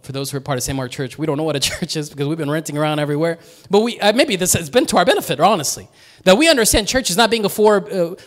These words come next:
we, we prayed at, uh, dance studios, to hotels, to the synagogue. So w-, uh, to, we understand, we have a better understanding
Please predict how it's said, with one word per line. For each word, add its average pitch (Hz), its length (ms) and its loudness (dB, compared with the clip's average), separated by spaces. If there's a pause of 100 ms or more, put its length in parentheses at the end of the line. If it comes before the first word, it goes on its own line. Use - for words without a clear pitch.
we, 302 140 6
we 240 120 0
prayed 196 220 2
at, 143 240 0
uh, 135 160 -2
dance 180 340 2
studios, 196 580 -2
to 143 120 -4
hotels, 160 640 2
to 139 320 4 (240)
the 143 140 0
synagogue. 202 580 4 (120)
So 214 140 6
w-, 202 320 -2
uh, 208 100 -2 (180)
to, 190 100 -4
we 277 140 2
understand, 202 580 2
we 190 60 2
have 220 120 2
a 180 60 0
better 202 160 4
understanding 170 640 0